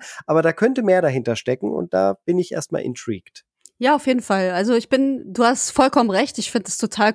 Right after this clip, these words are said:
Speaker 2: cool, ähm, so ein Hotel aufzumöbeln und, ähm, ja, das neu zu gestalten und einzurichten. Aber dann kam halt dieser, dieser Twist, wie du schon meintest. Und, äh, auch sehr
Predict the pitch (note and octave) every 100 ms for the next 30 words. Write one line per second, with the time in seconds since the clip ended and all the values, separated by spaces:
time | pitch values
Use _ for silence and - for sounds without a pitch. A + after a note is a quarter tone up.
0 | - B3 B3+ C4 - - - _ - G#3
1 | G#3 G3+ G3+ G#3+ G#3 G#3+ A3 A3+ - -
2 | - C4+ C4+ C#4 D#4+ F#4 _ - - -
3 | - - G#3 G3+ G3+ - - F#3 F3+ F3+
4 | F3+ F3+ - _ - E3+ _ - G3+ -
5 | G#3 G3+ G3+ - G3 - - G#3+ C4+ B3
6 | E3+ F3+ B3 - G#3+ F#3+ - - B3+ D#4
7 | - - - - A#3 A3+ G#3+ G#3+ C#4 C4+
8 | B3 A#3+ A#3 A3+ G#3 G#3+ G#3 G#3 G#3 G3+
9 | G#3+ - B3 - - F3 F3 F3+ F3 E3+
10 | F3 A3 - F#3 F#3+ G3 F3+ F3 - G3
11 | A3 A3